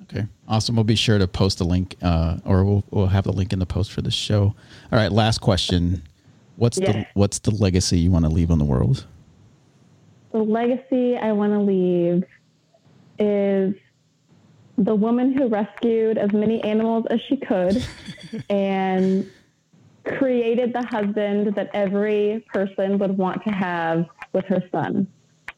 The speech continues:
Speaker 2: because I want him to be the man that this world deserves.
Speaker 1: Mm-hmm.
Speaker 2: That is what I wanna leave behind.
Speaker 1: That is really,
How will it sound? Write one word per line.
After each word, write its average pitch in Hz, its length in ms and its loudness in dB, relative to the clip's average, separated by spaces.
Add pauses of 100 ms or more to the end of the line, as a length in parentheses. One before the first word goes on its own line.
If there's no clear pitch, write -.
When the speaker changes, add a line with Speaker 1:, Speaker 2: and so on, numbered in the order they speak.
Speaker 2:
because 196 300 0 (120)
I 208 240 -2
want 233 260 0
him 196 360 0
to 220 100 -2
be 196 180 2
the 202 100 2
man 170 640 0 (440)
that 185 300 -2
this 202 140 -2
world 180 480 2
deserves. 180 520 0 (220)
Speaker 1:
Mm-hmm. 120 1000 -12
Speaker 2:
That 185 200 -2
is 202 120 0
what 190 120 -2
I 190 40 0
wanna 175 220 0
leave 180 160 0
behind. 185 460 -2
Speaker 1:
That 98 180 -6
is 82 260 -6
really, 85 540 -6